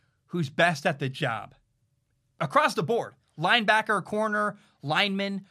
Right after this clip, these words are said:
quarterback, everything. Jalen Hurts is the best quarterback for Philadelphia.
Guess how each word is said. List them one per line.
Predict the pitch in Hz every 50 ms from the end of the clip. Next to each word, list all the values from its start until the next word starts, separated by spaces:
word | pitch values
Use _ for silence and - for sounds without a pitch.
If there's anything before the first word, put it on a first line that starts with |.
| _ _
quarterback, | - - 214 220 208 202 190 190 185 - _ _ _ _ -
everything. | 196 202 170 156 143 123 - - - - _ _ _ _ _ _ _ _ _ _ _ _ _ _ _ _ _ _ _ _ _ _ _ _ _ _ _ _ _ _ _ _ _ _ _ _ _ _ _ _ _ _ _ _ _ _ _ _ _ -
Jalen | 135 233 277 285 226
Hurts | 202 240 233 -
is | 226 185
the | 170
best | 185 196 -
quarterback | - 202 185 175 170 160 160 -
for | 170 151
Philadelphia. | 175 180 165 143 175 208 - - 107 - _